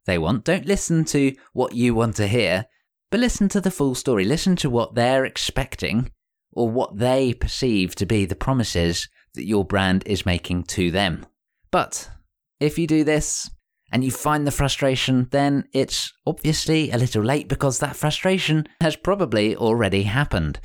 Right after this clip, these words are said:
So how can you be a bit more proactive about finding the frustration?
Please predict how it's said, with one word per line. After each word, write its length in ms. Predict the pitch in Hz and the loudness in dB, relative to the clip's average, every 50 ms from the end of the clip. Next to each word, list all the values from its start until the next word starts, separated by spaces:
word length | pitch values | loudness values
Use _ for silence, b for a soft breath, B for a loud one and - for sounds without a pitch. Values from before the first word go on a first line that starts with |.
| B B B | B B B
So 160 | - - 165 | -2 0 0
how 140 | 160 196 208 | 0 0 0
can 120 | - 233 208 | 2 0 2
you 60 | 156 | 2
be 120 | 127 117 | 2 2
a 40 | 110 | 2
bit 180 | - 131 - 123 | 2 0 0 0
more 180 | 123 120 110 | 0 0 -2
proactive 800 | - - - - 117 120 131 139 - - - - 95 80 76 - - | -4 -8 -4 -2 0 2 2 0 -2 -4 -6 -4 -4 -4 -4 -6 -8
about 300 | - 90 98 95 - - | -4 -2 -2 -2 -4 -4
finding 400 | - 98 87 87 82 80 82 85 | -2 -2 0 0 0 0 0 0
the 80 | 80 73 | 0 -2
frustration? 800 | - - 82 76 - - - 110 117 107 - 78 71 71 - | -2 -2 -2 -2 -2 0 0 0 0 0 -2 -4 -6 -8 -10